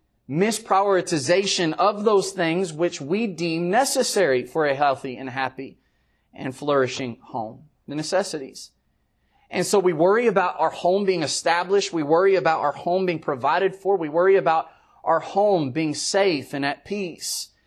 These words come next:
And we worry about those things that if we do not have, we think will threaten that peace and happiness in our home. If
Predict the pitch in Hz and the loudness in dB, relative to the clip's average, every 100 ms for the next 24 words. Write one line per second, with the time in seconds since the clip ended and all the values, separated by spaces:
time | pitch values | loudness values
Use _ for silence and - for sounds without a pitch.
0 | _ _ _ _ 165 160 147 180 202 196 | _ _ _ _ -2 0 4 4 4 4
1 | 170 165 165 160 151 - 170 202 196 175 | 2 2 2 0 -2 -2 0 0 2 2
2 | 160 160 156 165 180 160 - 156 190 180 | 2 -2 -2 0 2 0 -2 -2 0 0
3 | 156 180 175 165 147 - 170 180 190 175 | -2 -2 -2 -2 -4 0 0 0 -2 -4
4 | - - 156 180 - 156 151 160 175 160 | -6 -6 -6 -4 -4 -6 -4 -6 -4 -4
5 | 156 160 151 131 - 143 160 208 127 | -4 -4 -4 -4 -4 -4 -4 -2 -4